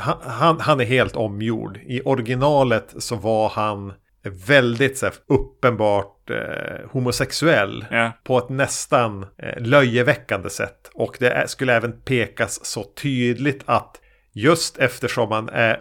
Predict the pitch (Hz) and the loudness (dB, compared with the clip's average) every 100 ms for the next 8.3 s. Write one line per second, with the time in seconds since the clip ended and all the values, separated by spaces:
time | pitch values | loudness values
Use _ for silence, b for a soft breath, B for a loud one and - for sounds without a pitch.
0 | - - 135 - 143 120 120 - 120 110 | -4 -2 -2 0 0 4 4 4 -2 -2
1 | - 120 - 135 139 104 101 - 110 110 | -4 -8 0 2 4 2 -2 -2 0 2
2 | 107 - 120 107 110 104 - 110 107 101 | 0 -2 -2 0 -2 -6 -6 -4 -4 -4
3 | 98 98 98 120 113 101 127 107 110 123 | -4 -4 -2 2 2 4 2 0 -2 0
4 | 117 - - - - 127 127 117 143 127 | 0 0 -8 -10 -4 0 4 6 6 6
5 | 110 120 117 107 104 101 107 101 98 98 | 6 6 6 4 -2 -4 0 0 0 -6
6 | _ _ - 98 95 98 - 95 92 107 | _ _ -10 -10 -10 -14 -6 -6 -6 -4
7 | 110 101 92 95 98 92 92 95 87 90 | -4 -4 -6 -6 -6 -8 -10 -10 -10 -8
8 | 92 95 | -6 -6